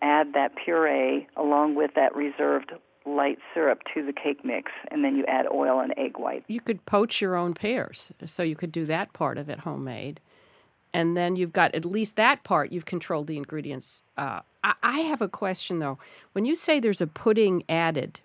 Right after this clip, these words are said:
Speaker 2: what do you mean exactly?
Speaker 1: Well, most of it's just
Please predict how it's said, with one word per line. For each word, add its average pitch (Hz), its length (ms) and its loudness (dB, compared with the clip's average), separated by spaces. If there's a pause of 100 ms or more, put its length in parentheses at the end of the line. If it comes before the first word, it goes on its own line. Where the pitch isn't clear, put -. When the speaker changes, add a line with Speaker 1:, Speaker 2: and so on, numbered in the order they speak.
(420)
Speaker 2:
what 170 280 -2
do 254 100 0
you 208 200 0
mean 165 280 0
exactly? - 880 -8 (720)
Speaker 1:
Well, 180 480 6 (140)
most 185 380 2
of 147 120 2
it's 156 200 4 (180)
just 151 180 2